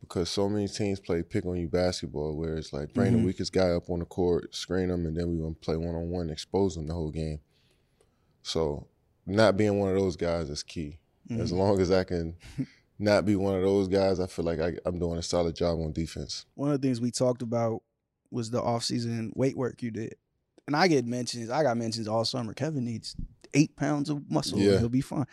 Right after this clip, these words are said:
Speaker 2: But you, you did, and some of that focus on your legs, you said something about, like, just your quads felt stronger. Is it on that end where you feel that, where you feel a little bit more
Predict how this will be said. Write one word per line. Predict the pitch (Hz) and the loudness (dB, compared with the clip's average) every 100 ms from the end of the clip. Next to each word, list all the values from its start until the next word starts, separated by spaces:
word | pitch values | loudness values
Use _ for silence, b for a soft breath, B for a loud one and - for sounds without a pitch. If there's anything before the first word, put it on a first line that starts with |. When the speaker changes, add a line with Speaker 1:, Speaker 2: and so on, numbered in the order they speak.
| B B B B - | B B B B 2
Speaker 2:
But | 147 131 | 4 4
you, | 147 135 | 2 0
you | 135 | -2
did, | 131 151 143 135 | 0 2 2 0
and | 127 123 120 117 _ _ _ | -4 -6 -6 -8 _ _ _
some | - 160 | -6 0
of | |
that | 151 135 | 2 2
focus | 123 123 123 | -2 -2 -4
on | |
your | 117 120 | -4 0
legs, | 131 123 123 | 2 2 -2
you | 131 | -4
said | 131 127 | -4 -6
something | - 117 | -6 -6
about, | 113 - | -8 -10
like, | - - _ - - _ _ _ - | -14 -16 _ -20 -20 _ _ _ -6
just | 135 - | -4 -2
your | 123 - | -4 -6
quads | - 135 127 120 113 - | -4 0 2 2 0 -4
felt | - 120 - | -2 -2 -2
stronger. | - - 120 123 120 110 - _ _ - | -12 -4 0 2 0 -4 -12 _ _ -8
Is | 127 | 0
it | 139 | 2
on | 143 131 | 2 4
that | 131 139 | 6 6
end | 156 160 | 6 4
where | 147 | 4
you | 147 | 2
feel | - 147 156 | 2 2 2
that, | 156 | 0
where | 131 | 0
you | 127 | -2
feel | - 135 | -2 -2
a | |
little | 131 131 | 0 0
bit | 127 | -2
more | 127 131 123 | -2 -4 -4